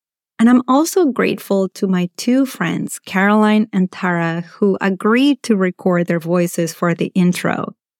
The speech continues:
And I'm thankful to my musician friend, Gary Lapo, who, through his meditation practice, composed the music for the podcast. I'm also thankful for Anna from the podcast space,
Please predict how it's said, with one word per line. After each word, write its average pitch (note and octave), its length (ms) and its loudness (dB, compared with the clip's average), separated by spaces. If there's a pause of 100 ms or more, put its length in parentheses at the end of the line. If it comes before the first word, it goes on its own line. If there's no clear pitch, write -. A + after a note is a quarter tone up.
(120)
And G#3 460 2
I'm A3+ 180 2
thankful C4 460 0
to B3+ 120 0
my G#3+ 120 4
musician G#3 560 2
friend, F#3+ 300 0
Gary F#3+ 300 0
Lapo, A#3 640 0 (160)
who, G3 280 2
through G3 320 -2
his F#3 240 0
meditation F#3 560 -2
practice, A3 460 -2
composed A3+ 960 0 (100)
the A3+ 80 2
music G3 520 4
for F#3+ 380 0
the F3+ 120 -4
podcast. - 840 -10 (840)
I'm A3+ 220 4
also C#4+ 320 0
thankful A3+ 540 0
for G3 320 -4
Anna A3+ 400 2
from F#3+ 240 0
the F3+ 100 0
podcast G#3 720 -4
space, G3+ 500 -2